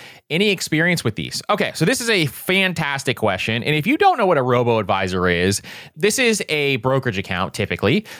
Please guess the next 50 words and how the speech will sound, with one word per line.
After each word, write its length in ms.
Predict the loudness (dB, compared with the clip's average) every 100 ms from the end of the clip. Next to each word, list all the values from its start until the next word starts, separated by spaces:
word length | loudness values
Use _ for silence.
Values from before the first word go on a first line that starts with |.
| -6
that 200 | -2 -2
you 40 |
can 120 | -2
invest 500 | -2 0 0 0 -2
in, 240 | 0 0 0
and 180 | 0 0
they 80 |
have 220 | 0 -2 -4 -4
algorithms 760 | 0 0 0 2 2 2 -2
that 140 | 0 0
are 20 |
gonna 180 | 0 0
help 240 | -2 -2
you 120 | -4
create 260 | 0 0 2
a 100 | 0
diversified 760 | -2 -2 0 -2 -2 -2 -2 -2
portfolio 500 | -2 0 2 2 2
based 300 | 0 -2 0
on 80 |
your 80 | 0
risk 180 | 0 0
tolerance. 400 | -4 -4 -6 -12 -4
So 100 | -2
you're 100 | 0
gonna 120 | 0
go 160 | 0 2
in 140 | 2
there, 280 | 0 0 0
and 220 | -2 -2 0
robo 220 | 0 2
advisors 520 | 0 0 0 -2 -2
like 140 | -2
Wealthfront 460 | 0 0 0 0 0
or 60 | 2
Betterment 440 | 2 0 -2 -4 -14 -4
will 120 | -2
ask 200 | 0 -2
you 60 | -2
a 40 |
bunch 200 | -2 -2
of 60 | -2
questions, 400 | -2 -2 -4 -2
and 100 | -2
they 100 | 0
are 120 | -2
absolutely 580 | -4 -4 -2 0 2 0
are 200 | 2 2
not 220 | 2 -2
perfect. 480 | -2 -2 0 -2 -4